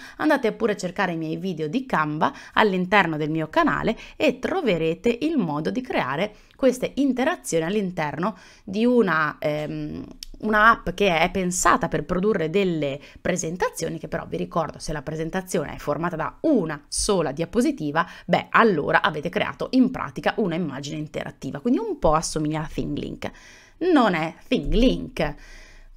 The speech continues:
Il prodotto che più s-, ci si avvicina è Genially e qui, ahimè, non troverete nessunissimo video sul mio canale, non perché non mi piaccia Genially, non perché io non usi Genially, ma perché ci sono tantissimi bravissimi youtubers che hanno già fatto questa cosa.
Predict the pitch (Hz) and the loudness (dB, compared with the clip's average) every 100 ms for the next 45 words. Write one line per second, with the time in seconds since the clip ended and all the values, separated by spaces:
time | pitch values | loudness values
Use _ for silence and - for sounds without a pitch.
0 | - _ - 294 294 359 359 427 427 185 | -20 _ 0 2 4 2 4 4 2 -4
1 | 185 294 208 - - - 208 185 233 415 | 0 0 0 -6 -20 -6 -4 0 2 2
2 | - 175 175 185 180 196 180 156 151 156 | 2 0 2 2 0 -2 -2 0 0 -2
3 | 156 151 160 - 440 - 202 - 262 294 | -2 0 0 0 -2 0 0 2 2 2
4 | 165 196 240 262 190 160 160 214 226 269 | 2 -2 0 0 0 -2 -2 0 4 4
5 | 262 - - 247 233 185 185 185 - 196 | 2 -2 -2 0 2 2 0 0 0 2
6 | 185 170 208 160 160 180 175 160 170 143 | 0 -2 -2 -2 -2 -4 -4 -2 -2 -2
7 | 135 151 180 170 151 120 160 151 135 147 | -2 -2 -2 -2 -4 -6 -6 -6 -4 -2
8 | 214 220 262 302 311 320 208 165 147 151 | 0 2 2 2 -2 -2 -2 -2 -6 -6
9 | 147 147 147 151 208 151 147 170 214 180 | -4 -4 -6 -4 -4 -4 -4 -2 -4 -4
10 | 156 156 170 185 160 - 196 190 175 - | -10 -10 -8 -6 -6 -4 -4 -2 -4 -2
11 | 262 254 - 175 151 147 170 175 226 240 | -2 -2 -4 -8 -8 -4 -2 0 -2 -2
12 | 170 156 180 - 180 147 147 180 - 285 | -4 -4 -6 -6 -8 -4 -4 -4 -2 -2
13 | 320 285 170 - - - 156 - 185 180 | 0 -2 -4 -6 -12 -12 -10 -6 -6 -6
14 | 147 135 165 | -6 -4 -6